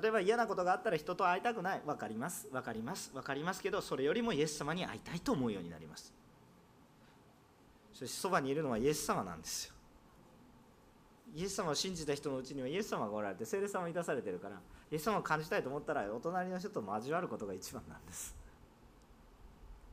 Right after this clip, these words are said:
すごいことですね。すごいことを私言ってると思いますよ。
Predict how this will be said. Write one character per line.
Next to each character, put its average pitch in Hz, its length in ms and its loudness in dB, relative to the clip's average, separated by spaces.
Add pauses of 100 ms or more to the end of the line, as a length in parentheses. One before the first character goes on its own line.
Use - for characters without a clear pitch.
(1040)
す - 240 -10
ご 95 180 -2
い 135 60 0
こ 233 100 -2
と 214 120 0
で 175 80 2
す 165 100 -4
ね。 160 380 0 (280)
す - 280 -4
ご 139 180 6
い 294 60 4
こ 247 100 2
と 226 80 6
を 208 40 8
私 175 220 6
言 160 100 4
っ 151 40 0
て 170 100 4
る 139 80 6
と - 100 4
思 131 120 10
い 127 60 8
ま 131 100 6
す 113 100 -2
よ。 113 220 2